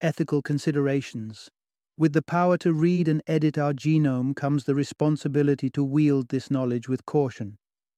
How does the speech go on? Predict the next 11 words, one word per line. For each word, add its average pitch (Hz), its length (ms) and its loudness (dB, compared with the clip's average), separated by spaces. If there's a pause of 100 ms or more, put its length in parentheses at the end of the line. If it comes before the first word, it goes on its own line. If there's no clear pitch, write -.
(280)
ensuring 160 560 2
that 151 180 -2
we 156 80 2
do 156 120 4
not 160 200 2
repeat 160 440 -2
the 139 100 -2
historical 143 680 -2 (340)
transgressions 151 840 0
of 135 120 -2
eugenics, 139 760 0